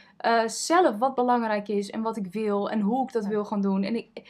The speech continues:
Speaker 1: ik vond het een heel raar gegeven.
Speaker 2: Nou, het
Speaker 1: Ik
Speaker 2: is heel grappig om, eh, jou te zien terwijl je dit vertelt. Want terwijl je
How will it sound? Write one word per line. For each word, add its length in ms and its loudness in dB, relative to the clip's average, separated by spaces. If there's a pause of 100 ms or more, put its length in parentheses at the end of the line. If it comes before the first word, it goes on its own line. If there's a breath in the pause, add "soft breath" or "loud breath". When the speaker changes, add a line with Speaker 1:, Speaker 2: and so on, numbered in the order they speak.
(200 loud breath)
Speaker 1:
ik 140 -10
vond 180 2
het 80 0
een 100 0
heel 480 2
raar 220 0
gegeven. 500 -4
Speaker 2:
Nou, 200 -8
het 120 0
Speaker 1:
Ik 60 -4
Speaker 2:
is 60 -8
heel 140 8
grappig 420 4
om, 240 2
eh, 260 4
jou 280 8
te 180 -2
zien 280 4
terwijl 240 4
je 60 4
dit 180 2
vertelt. 640 0
Want 220 -6
terwijl 300 0
je 120 0